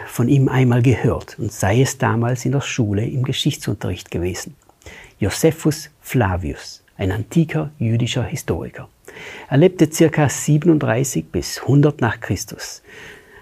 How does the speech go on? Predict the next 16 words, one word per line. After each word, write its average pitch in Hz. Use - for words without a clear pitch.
Dieser 107
schrieb: 107
„Zu -
der 90
Zeit 175
war 104
ein 120
Mann, 110
der 135
Jeschua 131
genannt 90
wurde, 82
einen 101
guten 151
Lebenswandel 151
aufwies 143